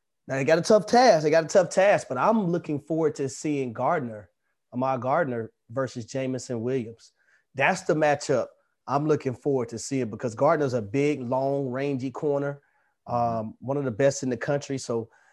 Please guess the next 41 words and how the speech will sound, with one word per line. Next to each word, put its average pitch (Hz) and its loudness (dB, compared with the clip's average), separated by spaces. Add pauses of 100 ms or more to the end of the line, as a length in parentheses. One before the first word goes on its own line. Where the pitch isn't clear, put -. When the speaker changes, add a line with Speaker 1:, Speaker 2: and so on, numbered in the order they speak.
(400)
Speaker 1:
I'm 196 6
interested 180 2
to 151 2
see 156 2
i-, 139 0
if 135 -2
Cincinnati's 160 0
gonna 135 0
play 175 4 (720)
Alabama 127 2 (1040)
man-to-man 131 -2 (540)
Speaker 2:
Mm-hmm. - -8
Speaker 1:
and, 127 -2
and, 123 -6
and 127 -8
try 151 0
to 139 2
let 139 2
Gardner 131 0
take 135 -2
care 131 -2
of 123 -4
it. 127 -4
Or 127 -2
their 135 -2
other 175 0
corner, 131 -6
Kobe 139 -4
Bryant, 123 -4
who's 117 -8
good 127 -4
as 110 -10
well. 135 -6 (420)
Or 127 -4
Speaker 2:
Mm-hmm. 135 2
Speaker 1:
are - 2
they 147 2
gonna 139 0
try 143 0
to 123 -4
double 123 -2